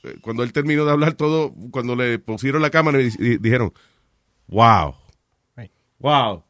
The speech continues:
Speaker 1: Wow. Wow.
Speaker 2: <laughs>
Speaker 1: Wow. Wow." <laughs> Sí, todo el mundo, "Wow, qué maldita reacción." Le preguntan de los judíos y él dice que, que por él votaron tanta gente. Él siempre se refiere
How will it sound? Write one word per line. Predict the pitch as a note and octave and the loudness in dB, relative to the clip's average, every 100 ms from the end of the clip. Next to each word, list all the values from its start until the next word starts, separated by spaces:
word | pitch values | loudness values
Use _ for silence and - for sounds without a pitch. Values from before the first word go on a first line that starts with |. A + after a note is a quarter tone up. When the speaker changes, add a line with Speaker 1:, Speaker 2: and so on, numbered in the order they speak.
| _ | _
Speaker 1:
Wow. | D#4 F4+ D4 C3+ - _ - | -2 0 0 -4 -14 _ -10
Wow. | A2 C#3+ G2+ - - C#3 C#3 - C3 - | -2 0 2 -2 -8 -16 -14 -18 -20 -16
Speaker 2:
<laughs> | |
Speaker 1:
Wow. | C#3 D#2+ G2 E2+ B1+ - - - - - _ - - _ _ | -8 -4 -2 -2 -6 -12 -14 -16 -16 -20 _ -20 -20 _ _
Wow." | D#4+ E4 C#4+ E3+ D3 _ _ _ _ _ _ - - - - | -8 -6 -6 -8 -14 _ _ _ _ _ _ -20 -20 -12 -4
<laughs> | G3 F4 D4+ E4 - _ G4+ | 2 4 4 0 -2 _ -2
Sí, | C4+ F#3 | 0 0
todo | G3+ | 0
el | A3 | 0
mundo, | G#3 | 0
"Wow, | G3 F#3+ A3+ F#3+ D3 | 0 -2 -6 -8 -10
qué | E3 | -8
maldita | G3 F3 E3+ - F#3 | -6 -4 -6 -4 -2
reacción." | E3 B2 C#3 D3 | 0 -2 -4 -4
Le | C3 | -4
preguntan | B2 C3 C#3 D#3+ | -4 -6 -4 -4
de | D#3 | -2
los | C#3 | -2
judíos | B2+ C3+ C#3 B2+ | 0 0 0 -2
y | |
él | B2+ | -2
dice | C3 B2+ A2+ - _ _ _ _ | -4 -6 -10 -14 _ _ _ _
que, | B2+ A2+ G2 | -4 -4 -2
que | A#2 A2+ | -4 -6
por | A#2 | -6
él | A#2+ | -4
votaron | C3+ A2 C3 C3 A#2 | -4 -2 0 0 -2
tanta | A#2+ B2 A#2 | -8 -6 -6
gente. | B2+ B2 | -6 -6
Él | |
siempre | B2+ F3+ F#3 | -2 -2 0
se | E3+ | -2
refiere | D#3+ C#3+ E3+ D#3+ | -2 0 0 -2